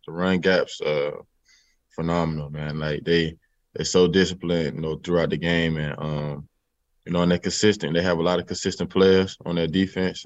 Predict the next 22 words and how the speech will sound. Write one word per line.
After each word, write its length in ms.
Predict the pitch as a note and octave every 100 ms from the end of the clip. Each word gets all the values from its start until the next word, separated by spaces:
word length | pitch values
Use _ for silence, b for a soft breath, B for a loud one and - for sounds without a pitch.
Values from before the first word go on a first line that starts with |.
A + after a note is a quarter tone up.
| -
I 120 | E2+
just 180 | F2+ F2
gotta 200 | F2+ F2
give 180 | F2+
them, 140 | E2+ F2+
you 80 | E2+
know, 180 | E2+ - -
them 140 | E2+
guys 220 | F2 E2+
a 40 | E2+
heads 360 | F2+ E2+ E2
up 180 | E2+ D2+
for, 300 | - D2 -
uh, 220 | D#2 D2+
you 100 | D#2+ - _ _ _ _ _
know, 280 | D#2 D2+ D#2 _
you 20 |
know, 80 | E2
how 120 | E2+
they 120 | E2 E2
played 440 | - E2+ E2+ E2+
us, 300 | F2+ F2 -